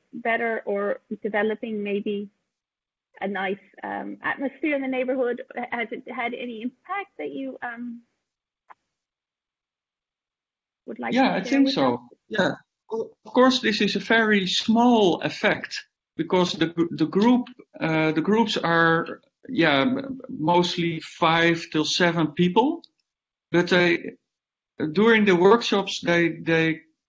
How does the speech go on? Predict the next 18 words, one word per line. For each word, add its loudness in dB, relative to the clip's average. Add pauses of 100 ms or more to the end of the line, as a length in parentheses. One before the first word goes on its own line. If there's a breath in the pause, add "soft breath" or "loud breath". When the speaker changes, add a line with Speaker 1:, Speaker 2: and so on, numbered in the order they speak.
(260)
Speaker 2:
yeah, 2
they -6 (140)
create 4
a, 0
a -6 (180)
very, 2 (440)
yeah, 0
a 0
bond. 4 (1040)
There, 4
there's, -2 (960)
there's -6
coming 0
a 0
sort -2
of -2 (160)
com-, -2 (1120)
they, 2